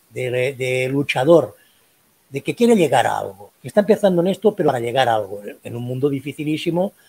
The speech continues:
donde hipotecas, eh, tu patrimonio, tu vida, y bueno, al final es una ilusión, ¿no? Eh,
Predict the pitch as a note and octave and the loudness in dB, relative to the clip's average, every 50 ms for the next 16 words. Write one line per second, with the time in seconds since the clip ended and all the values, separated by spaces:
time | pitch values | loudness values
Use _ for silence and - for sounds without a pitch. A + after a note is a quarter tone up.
0 | _ _ _ _ _ _ - A2+ A#2 A#2+ A2+ A#2+ A#2 A2 - A#2+ A#2 - C#3+ - | _ _ _ _ _ _ -16 -14 -12 -10 -8 -8 -8 -8 -8 -10 -10 -10 -8 -6
1 | - D3 D3 C#3+ C3 - - - - - - - - - - - _ _ _ _ | -2 -2 -2 -2 -2 -6 -10 -14 -14 -12 -10 -10 -10 -10 -10 -12 _ _ _ _
2 | _ _ _ - B2 - C3+ C3 - B2+ B2 B2+ D3 D#3 D#3+ E3+ F3 F3+ F3+ F3+ | _ _ _ -10 -4 0 0 0 0 -2 -4 -2 0 2 2 2 2 4 4 2
3 | F3+ F3+ - C3 A#2+ D3 E3 E3+ D3+ F3+ F3 F3+ F3+ F3+ F3+ - _ _ _ _ | 2 0 -2 -4 0 0 2 2 4 4 4 4 2 0 -4 -10 _ _ _ _
4 | _ _ _ _ _ _ - - _ _ _ C#3+ C#3 C3+ C3 A#2+ A#2 - - F3+ | _ _ _ _ _ _ -20 -20 _ _ _ -12 -10 -10 -8 -4 -2 0 0 2
5 | A#2 A2+ A2 A2+ - B2+ C3 D3+ D3+ D3+ B2 D#3+ F#3 F#3 D#3 C3+ A#2 - - G3+ | 0 0 -2 -4 -4 -4 -2 0 0 0 0 2 2 2 2 2 -2 0 4 4
6 | A3 F#3 - F#3+ G#3 G#3 A3+ G#3 - - - - A#2 A#2+ A#2+ - - - | 4 4 2 -4 -12 -12 -12 -14 -14 -16 -16 -16 -16 -14 -14 -16 -16 -16